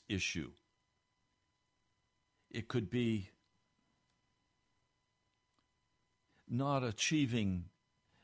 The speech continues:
your goal because of very critical parents, abusive parents. It could come out of addiction to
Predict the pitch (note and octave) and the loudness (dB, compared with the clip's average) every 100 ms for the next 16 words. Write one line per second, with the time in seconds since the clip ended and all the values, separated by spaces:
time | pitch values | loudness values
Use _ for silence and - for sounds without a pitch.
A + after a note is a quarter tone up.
0 | - A#2+ A#2 F2 B2 A#2+ G2 E2+ G#2+ - | -6 -2 -2 0 2 4 2 0 -4 -2
1 | A2+ G#2 G2 - - _ _ _ _ - | -2 0 -2 -4 -20 _ _ _ _ -14
2 | G#2 C3 A#2+ A2+ - D3 B2 G#2 A2 F#2 | -4 0 0 -2 0 0 0 0 -2 -2
3 | F2 _ _ _ _ _ _ _ _ - | -4 _ _ _ _ _ _ _ _ -20
4 | - - C#3 G#2+ D#2+ - - - - _ | -18 -6 -4 -2 -6 -10 -12 -14 -20 _
5 | _ _ _ _ _ _ - G#2 A#2+ B2 | _ _ _ _ _ _ -8 -2 0 2
6 | - G#2 - B2+ G2 D#2+ - - - _ | 0 -4 -4 -4 -4 -6 -10 -14 -16 _
7 | _ _ _ _ _ _ _ _ _ _ | _ _ _ _ _ _ _ _ _ _
8 | _ _ _ _ _ _ _ _ _ _ | _ _ _ _ _ _ _ _ _ _
9 | _ _ _ _ _ _ - C#3 D3 C3 | _ _ _ _ _ _ -6 -2 -2 -2
10 | - D#3+ C#3+ C3+ C3 C#3 C#3 B2+ A2 - | 0 2 2 0 2 2 4 2 -2 -12
11 | - _ _ _ - B2+ A2+ D#3 - B2+ | -20 _ _ _ -4 -2 2 0 0 -2
12 | D2+ - _ _ _ _ _ _ _ _ | -4 -8 _ _ _ _ _ _ _ _
13 | _ _ _ _ _ _ _ _ _ _ | _ _ _ _ _ _ _ _ _ _
14 | _ _ - | _ _ -12